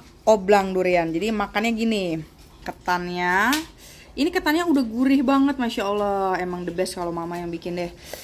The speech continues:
Nih, Ensa juga nih pinter banget, udah bisa bikin kinca nih.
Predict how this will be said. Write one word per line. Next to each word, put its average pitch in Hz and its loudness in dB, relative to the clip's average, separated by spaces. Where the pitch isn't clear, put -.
Nih, 190 -4
Ensa 180 -2
juga 180 0
nih 180 -6
pinter 175 -6
banget, 170 -4
udah 180 -6
bisa 175 -6
bikin 170 -8
kinca 175 -8
nih. 202 -6